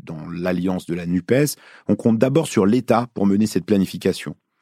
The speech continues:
Chez Emmanuel Macron et Pascal Canfin, on mise plutôt sur un équilibre entre le public, le privé, et en essayant de limiter les dépenses liées à la transition. La deuxième différence, c'est qui va payer le coût colossal,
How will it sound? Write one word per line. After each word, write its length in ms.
Chez 160
Emmanuel 320
Macron 380
et 80
Pascal 320
Canfin, 500
on 80
mise 160
plutôt 300
sur 160
un 100
équilibre 540
entre 240
le 100
public, 540
le 140
privé, 500
et 40
en 120
essayant 340
de 80
limiter 500
les 120
dépenses 480
liées 260
à 60
la 80
transition. 540
La 100
deuxième 360
différence, 520
c'est 200
qui 180
va 160
payer 480
le 160
coût 200
colossal, 680